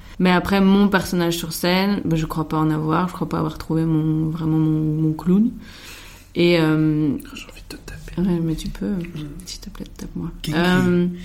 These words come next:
Speaker 1: mais ma présence scénique, c'est... Là, par contre, je trouve que ma marge de progression est nulle, quoi, et j'ai l'impression de, de, de, d'un peu d'être sur un plateau, là, et j'arrive pas à, à progresser, et j'ai envie de débloquer un truc, et,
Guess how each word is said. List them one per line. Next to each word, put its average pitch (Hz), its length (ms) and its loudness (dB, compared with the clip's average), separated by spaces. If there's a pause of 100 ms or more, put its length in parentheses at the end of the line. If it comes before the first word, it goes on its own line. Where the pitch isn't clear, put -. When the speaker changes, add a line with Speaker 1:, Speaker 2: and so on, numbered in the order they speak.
(120)
Speaker 1:
mais 185 200 4
ma 180 120 4
présence 175 380 0
scénique, 190 400 0
c'est... 180 240 0
Là, 202 260 4
par 196 260 -2
contre, 196 280 2
je - 40 -4
trouve 175 220 -6
que 165 60 -2
ma 156 500 0
marge 156 300 0
de 160 40 -2
progression 156 640 -4
est 151 120 -2
nulle, 165 440 2
quoi, 170 380 -2
et 151 260 0 (460)
j'ai 165 120 -2
l'impression 160 360 0
de, 156 180 2
de, 151 340 -2
de, 147 220 -4 (720)
d'un 156 200 -2
peu 165 320 0
d'être 156 180 -2
sur 156 140 -4
un 156 80 2
plateau, 175 500 2
là, 170 260 4
et 160 120 6
j'arrive 160 320 0
pas 175 300 4
à, 160 220 0 (320)
à - 80 -2
progresser, 180 600 0
et 190 500 6
j'ai 165 140 -2
envie 165 320 2
de 170 100 0
débloquer 175 560 2
un 160 120 0
truc, 185 480 -4
et, 156 300 -2